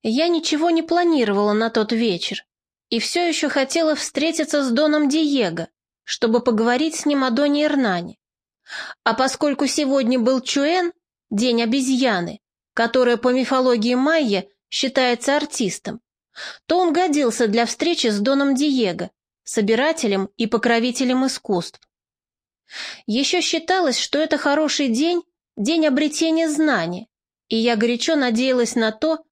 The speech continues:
что так оно и будет. Я надеялась,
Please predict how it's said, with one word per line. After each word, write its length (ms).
что 280
так 280
оно 220
и 80
будет. 540
Я 180
надеялась, 720